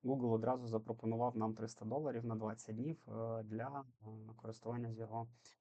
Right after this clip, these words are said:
опцій. Ви можете, звичайно, але це не обов'язково. А, тепер крок номер два — створення проекту, який ми щойно заки-, закрили.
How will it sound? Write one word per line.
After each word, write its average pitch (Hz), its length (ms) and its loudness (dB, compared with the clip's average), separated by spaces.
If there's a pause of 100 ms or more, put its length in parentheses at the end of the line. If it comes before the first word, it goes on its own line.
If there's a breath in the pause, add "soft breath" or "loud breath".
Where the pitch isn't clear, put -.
(160)
опцій. 117 420 0 (1500)
Ви 127 100 4
можете, 120 420 2
звичайно, 180 520 0
але 131 200 -6
це 131 160 -4
не 117 100 0
обов'язково. 113 520 -8 (720)
А, 107 200 -8 (160)
тепер 190 240 -2
крок - 280 4
номер 113 200 2
два — 151 200 0
створення 117 640 0
проекту, 147 600 0
який 117 240 0
ми 117 80 0
щойно 113 360 -4
заки-, 113 340 -10
закрили. 117 640 -2